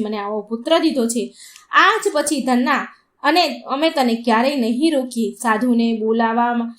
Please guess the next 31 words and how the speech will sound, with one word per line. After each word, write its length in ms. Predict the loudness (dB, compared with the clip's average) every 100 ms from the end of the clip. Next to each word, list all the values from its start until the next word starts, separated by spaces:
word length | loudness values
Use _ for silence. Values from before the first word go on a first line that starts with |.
| -18 -20 _
સાધુની 520 | 0 2 2 0 0 0
સે-, 420 | -2 -2 -2 -4
સે-, 440 | -4 -2 -2 -2
સેવા 300 | -4 0 2
કરવા, 500 | 2 0 0 -2 -8 _ _ _ _ _ _ -10 -4
તું 100 | 2
સાધુને 420 | 2 2 0 0
બોલાવ, 380 | 0 0 2 0
સંતોની 480 | -2 -2 -2 -2 -2
સેવા 340 | -2 2 2 0
કર 160 | -4 -6 _ _ -4
અને 260 | 2 2 2
તને 280 | 0 0
હવે 260 | 0 0 0
ક્યારેય 800 | 0 2 2 2 0 -2 -6 -10 _ _ _ 2
ના 320 | 4 4 2
નહીં 340 | 0 -2 0
પાડી 340 | 2 2 0 -2
અમે. 340 | -4 -6 -12 _ _ _
આજથી 500 | 4 4 2 0 0
હું 240 | 0 0
ભગવાનની 680 | 0 0 2 0 0 -2 -2
ભક્તિ 360 | -4 -4 -6 -4
કરીશ 420 | 0 0 0 -6 -18 _ -2
અને 240 | 0 2
તારી 300 | 4 4 2
સાથે 320 | -2 -2 0
સંતોની 480 | -2 -2 -4 -4 -4
સેવા 340 | -2 -2 -2 -2
પણ 260 | -2 -2
કરીશ." 440 | -2 -2 -4 -8